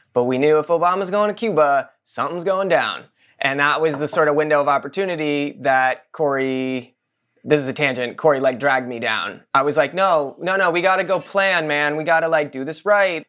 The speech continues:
We're gonna go to Cuba. We should really," he's like, "No, I'm going. I'm going and you're coming, or you're not coming at all." And I was like, "Damn it."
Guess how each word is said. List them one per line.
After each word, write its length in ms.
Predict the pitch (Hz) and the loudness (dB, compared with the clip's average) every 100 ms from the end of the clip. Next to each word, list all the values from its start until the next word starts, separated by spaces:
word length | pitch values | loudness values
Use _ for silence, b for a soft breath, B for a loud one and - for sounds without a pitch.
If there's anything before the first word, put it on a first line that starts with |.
| 147 | -4
We're 100 | 170 | -4
gonna 140 | 185 | -2
go 80 | 196 | -2
to 60 | |
Cuba. 280 | 147 220 180 | -2 -4 -2
We 120 | 156 | -2
should 160 | 165 143 | -4 -4
really," 260 | 170 170 139 | -4 -2 -2
he's 160 | 135 | -2
like, 100 | 123 | -2
"No, 240 | 120 127 113 | 0 0 0
I'm 140 | 127 | -2
going. 420 | 135 131 117 95 - _ - | 0 0 -2 -6 -14 _ -4
I'm 100 | 143 | 0
going 380 | 151 147 139 131 | 2 0 -2 -4
and 160 | 135 131 | -4 -4
you're 100 | 139 | -2
coming, 480 | 139 127 117 113 - b b | -2 -2 -4 -6 -14 b b
or 240 | - 143 131 | 0 2 0
you're 240 | 127 151 | 0 0
not 160 | 143 131 | 2 0
coming 260 | 139 127 | -2 -2
at 60 | 127 | 0
all." 160 | 127 117 | 2 2
And 100 | 131 | -2
I 40 | |
was 100 | 135 | 0
like, 180 | 147 139 | 0 0
"Damn 240 | 175 196 | -2 -2
it." 180 | 135 95 | -2 -4